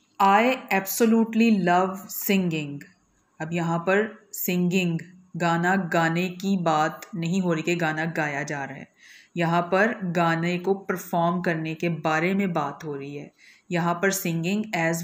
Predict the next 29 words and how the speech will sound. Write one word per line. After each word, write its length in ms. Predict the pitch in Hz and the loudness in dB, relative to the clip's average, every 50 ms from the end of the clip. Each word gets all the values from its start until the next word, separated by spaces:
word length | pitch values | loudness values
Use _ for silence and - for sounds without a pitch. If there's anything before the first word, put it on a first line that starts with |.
| 165 | -2
verb 220 | 165 170 180 180 175 165 | 0 0 0 -2 -2 -2
use 240 | 165 170 185 180 185 | -2 -2 -2 -2 -2
नहीं 300 | 175 165 165 165 180 190 | -4 -4 -2 -2 -2 -2
हुआ। 340 | 170 165 160 151 143 143 - - - - - - - - - _ _ - | -4 -4 -6 -8 -8 -10 -14 -18 -20 -20 -20 -20 -20 -20 -20 _ _ -2
As 160 | 180 180 185 185 | 0 2 2 2
verb 360 | 185 190 202 214 220 214 220 - | 2 2 2 2 2 2 2 2
तब 140 | 208 208 196 | 2 2 2
यूज़ 240 | 190 202 208 196 196 | 2 0 0 0 0
होता 380 | 175 165 160 165 170 170 185 190 | 0 -2 0 0 0 0 0 0
जब 200 | 180 185 175 175 | 0 0 -2 0
मैं 200 | 175 175 170 165 | -2 -2 -4 -2
कहती 360 | - 160 156 156 - 175 175 | -4 -6 -4 -4 -4 -4 -2
कि 420 | 180 180 180 190 202 196 - - _ _ - - - _ _ _ _ - | -2 0 0 0 0 -2 -4 -16 _ _ -20 -20 -20 _ _ _ _ -6
she 440 | - - 214 208 220 226 214 202 185 | -4 0 2 2 2 2 2 2 2
is 180 | 185 190 196 196 - - - | 2 2 2 2 0 0 0
singing 440 | 180 180 175 175 175 190 196 196 196 - - | 0 0 0 0 0 0 0 -2 -2 -2 -2
a 100 | 175 170 | -2 -2
song 560 | 165 - - - 190 170 165 160 156 170 196 202 190 165 147 175 | -2 -4 -4 -2 -2 0 0 0 0 -2 -2 -2 -4 -4 -4 -4
beautifully, 640 | 170 170 165 170 170 156 - - 156 147 147 143 156 - _ _ _ _ _ _ _ _ - | -4 -4 -2 -4 -6 -6 -6 -6 -8 -8 -10 -12 -14 -16 _ _ _ _ _ _ _ _ -12
she 200 | - - 180 170 170 170 170 - | -10 -6 -6 -6 -6 -6 -4 -2
is 220 | 175 175 196 233 254 - - - - - - - - | 0 2 2 2 0 -2 -8 -12 -16 -14 -10 -6 -4
singing 440 | - 175 170 170 170 180 190 196 196 - | -2 -2 -2 0 0 0 0 -2 -2 -4
a 140 | 180 165 165 | -4 -4 -2
song। 520 | 165 - - 190 180 175 165 - 143 143 151 - _ _ - - - - _ - | -4 -4 -2 0 0 0 0 -2 -4 -8 -14 -18 _ _ -20 -20 -20 -20 _ -6
वहाँ 240 | 170 170 165 180 196 | -4 -2 0 0 0
पर 160 | 196 214 233 | 2 2 2
सिंगिंग 480 | 226 226 - 214 190 190 185 196 196 196 | 2 2 0 0 0 0 0 0 2 2
जो 120 | 190 185 | 2 2
है 380 | 175 170 165 160 196 240 247 | 2 2 2 2 0 -2 -6